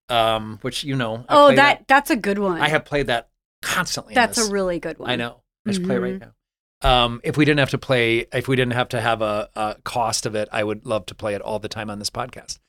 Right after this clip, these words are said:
Speaker 1: Um, so
Speaker 2: Oh, you
Speaker 1: yeah, I mean,
Speaker 2: Yeah.
Speaker 1: yeah, there's, like, all, all together a lot people can do, but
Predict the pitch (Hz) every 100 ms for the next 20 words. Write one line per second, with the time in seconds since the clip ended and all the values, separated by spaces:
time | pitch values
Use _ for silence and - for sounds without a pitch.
0 | _ _ _ _ - 123 117 110 117 -
1 | 202 233 165 - 156 160 143 - 175 175
2 | - - 208 110 120 139 180 165 180 185
3 | 196 160 180 190 165 147 127 117 107 -
4 | _ _ 135 127 123 - - 127 123 127
5 | 117 110 101 123